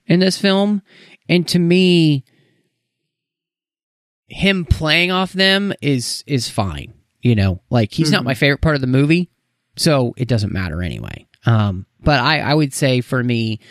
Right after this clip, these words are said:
Speaker 1: rewatching this, I can, I do see where he's not the best part of the movie. And that's okay. I mean, like, I, I, I'm gonna give him a break, and part of that is because I really enjoy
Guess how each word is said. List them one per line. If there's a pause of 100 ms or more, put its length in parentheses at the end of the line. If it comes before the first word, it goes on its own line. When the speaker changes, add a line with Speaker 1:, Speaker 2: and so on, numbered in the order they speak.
(240)
Speaker 1:
rewatching
this,
I
can, (140)
I
do
see
where (760)
he's
not
the
best
part
of
the
movie. (340)
And
that's
okay.
I
mean,
like,
I, (100)
I, (140)
I'm
gonna
give
him
a
break,
and
part
of
that
is
because (320)
I
really
enjoy